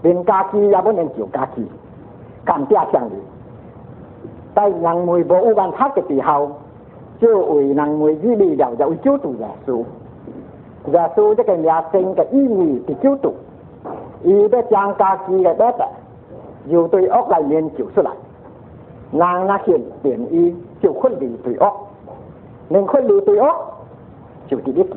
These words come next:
Giả su đang tập tu kẻ. Tuy tài năng biết dù cái ủi giết thân. Tập tu kẻ thì tuy cho tuy 站嘅痕迹。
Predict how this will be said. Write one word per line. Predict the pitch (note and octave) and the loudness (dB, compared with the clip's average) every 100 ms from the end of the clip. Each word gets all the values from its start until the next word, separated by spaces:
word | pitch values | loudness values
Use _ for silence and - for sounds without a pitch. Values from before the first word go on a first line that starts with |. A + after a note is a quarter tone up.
| - - - - - - - - - - - | -16 -20 -20 -20 -20 -20 -20 -20 -20 -10 -2
Giả | F#3 F#3 | 0 2
su | A3+ A#3 A#3 A#3 | 2 2 0 0
đang | B3 C4 | -2 0
tập | G3+ - | -2 0
tu | G3+ | -2
kẻ. | - - - - - - - - - - - - | -2 -6 -10 -20 -20 -20 -20 -20 -20 -20 -8 2
Tuy | A#3 | 2
tài | G#3 D#3+ | 2 0
năng | E3+ F#3 | 0 0
biết | B3+ - | 0 -2
dù | C3 B2 A#2+ | -4 -2 0
cái | C3 C3+ - - - - | 0 -2 -10 -20 -20 -6
ủi | B2+ C3+ | -4 0
giết | A#3+ C#5 C5+ | 0 -2 -2
thân. | B3 B2 G#2+ - - - - - - - - - - - - | -4 -4 -12 -16 -20 -20 -20 -20 -20 -20 -20 -20 -20 -20 -4
Tập | F#3+ G3 | -4 0
tu | B3 | 0
kẻ | A#3 F3 F3 | 2 2 2
thì | G3 A3 | -2 0
tuy | C4+ C4 | 0 2
cho | A3 G#3+ G#3+ A3 | 4 4 0 0
tuy | C4+ C#4 C#4 C#4 - - - - - - - | 0 2 -2 -6 -16 -20 -20 -20 -20 -6 -4
站 | A#2+ - - | -4 -6 -4
嘅 | B2 | -4
痕 | A2+ G#2+ - | -4 -8 -2
迹。 | F3 | -2